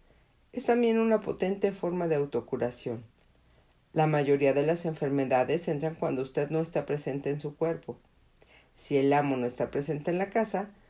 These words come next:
todo tipo de personajes sombríos se alojarán en ella.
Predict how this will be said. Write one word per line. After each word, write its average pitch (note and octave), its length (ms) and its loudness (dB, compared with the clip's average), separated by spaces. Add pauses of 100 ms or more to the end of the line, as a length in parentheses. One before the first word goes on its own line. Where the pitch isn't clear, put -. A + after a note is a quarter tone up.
(240)
todo B3+ 280 4
tipo A#3 280 0
de A3+ 100 4
personajes D#3+ 680 -2
sombríos D3+ 560 -2
se D#3 100 -2
alojarán B2 580 0
en B2 140 -2
ella. G#2+ 340 -6